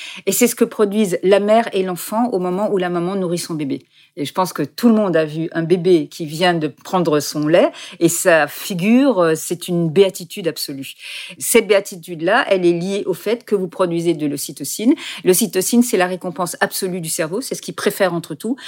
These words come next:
Et donc, à partir du moment où il a compris comment la chercher, il va la chercher de lui-même.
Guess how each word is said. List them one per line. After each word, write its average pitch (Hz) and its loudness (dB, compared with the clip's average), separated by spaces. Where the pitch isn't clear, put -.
Et - 0
donc, 214 4
à 214 8
partir 214 0
du 208 -4
moment 220 0
où 208 0
il 190 2
a 180 4
compris 208 -4
comment 185 -4
la 180 -4
chercher, 214 -6
il 196 0
va 185 8
la 180 2
chercher 220 -8
de 185 2
lui-même. 160 -4